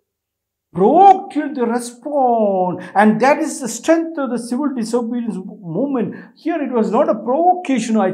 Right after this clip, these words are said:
think. It was just a way of life for us, understanding the pain and the suffering and to cut down the cost. And when we did it, you look, this government itself is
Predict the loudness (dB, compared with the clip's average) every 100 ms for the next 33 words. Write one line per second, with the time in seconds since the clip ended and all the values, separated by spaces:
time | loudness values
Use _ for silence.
0 | -4 -6 -4 -4 -6 -2 -2 -4 -12 -10
1 | -8 -8 -4 -2 0 0 2 0 0 -2
2 | 0 -2 -4 -14 -6 -2 -2 -4 -2 -2
3 | -2 -6 0 2 2 0 -2 -4 -4 -4
4 | -4 -6 -6 -6 -8 -6 -2 0 -2 -4
5 | -2 -2 -2 -4 -6 -4 0 0 0 -2
6 | -2 -4 -14 -20 _ -4 2 4 4 -2
7 | -10 2 2 4 6 6 4 2 2 2
8 | -2 0 -2